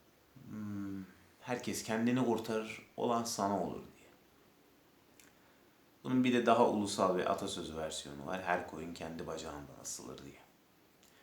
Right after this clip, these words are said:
Ne kadar böyle olmaması gerektiğini düşünsem de aslında çok doğru. Dedim ya, elimize bir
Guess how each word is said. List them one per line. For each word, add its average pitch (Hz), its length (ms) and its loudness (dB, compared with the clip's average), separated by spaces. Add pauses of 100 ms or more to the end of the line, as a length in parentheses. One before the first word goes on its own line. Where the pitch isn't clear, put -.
(640)
Ne - 120 -4
kadar 156 380 8
böyle 117 200 4
olmaması 113 640 2
gerektiğini 95 540 -4
düşünsem 95 460 -6
de 78 60 -2
aslında 87 460 -6 (800)
çok - 240 -16
doğru. - 300 -4
Dedim 107 240 -2
ya, 80 80 -4
elimize 98 540 -4
bir 90 260 -2